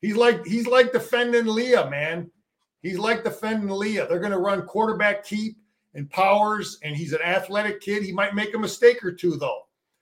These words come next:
But, uh, that's the way I see it. Texas is, uh, is rolling, man. Texas has athletes just like Alabama. And, um, you know, on both sides of the ball, they're, uh, they're, they're, they're good, and their quarterback is good.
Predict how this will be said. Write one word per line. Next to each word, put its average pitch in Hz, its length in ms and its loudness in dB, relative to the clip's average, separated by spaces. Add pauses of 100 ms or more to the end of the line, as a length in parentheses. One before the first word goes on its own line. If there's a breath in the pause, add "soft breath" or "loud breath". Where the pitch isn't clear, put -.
(320)
But, 147 320 -2
uh, 139 280 0 (1000)
that's 196 280 4
the 202 100 -6
way 196 180 4
I 180 100 6
see 190 260 -4
it. 190 200 -6
Texas 214 680 -2 (680 soft breath)
is, 151 320 -4
uh, 160 260 4
is 151 160 -4
rolling, 180 500 8
man. 151 280 -2
Texas 196 440 2
has 185 280 2
athletes 214 540 -2
just 202 200 -4
like 202 220 -2
Alabama. 202 880 2 (1300)
And, 160 300 0
um, 151 420 -2 (1080)
you 175 100 2
know, 175 100 6
on 170 160 4
both 190 220 2
sides 196 320 6
of 180 80 4
the 165 60 2
ball, 196 420 2
they're, 170 300 0
uh, 156 240 -2
they're, 156 360 -2
they're, 151 280 -8
they're 147 140 -8
good, 190 340 2
and 175 120 -2
their 160 100 -2
quarterback 202 600 2
is 160 140 -10
good. 214 520 0